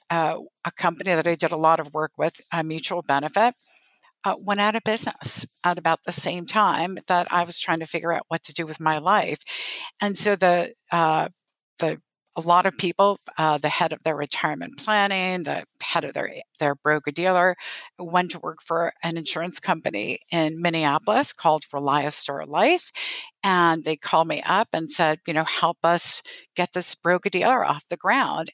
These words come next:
And so I started, uh, my O S J, uh, without the real, you know, there were no O S Js then. So it wasn't as if I had this, "Wow, I'm gonna start a, an O S J,"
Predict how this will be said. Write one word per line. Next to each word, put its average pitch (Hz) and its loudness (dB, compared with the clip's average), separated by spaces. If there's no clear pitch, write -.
And 190 0
so 202 4
I 233 2
started, 233 2
uh, 180 4
my 180 2
O 190 0
S 175 2
J, 180 0
uh, 175 4
without 233 2
the 349 -2
real, 185 4
you - 0
know, 208 2
there 170 2
were 185 2
no 151 0
O 135 2
S 143 -4
Js - -2
then. - -8
So - -4
it - -6
wasn't 190 -2
as 156 -4
if 165 -4
I 160 2
had 160 -4
this, - -4
"Wow, 175 0
I'm 180 0
gonna 151 -4
start 156 -4
a, - -8
an 160 -2
O 175 0
S 147 0
J," 165 0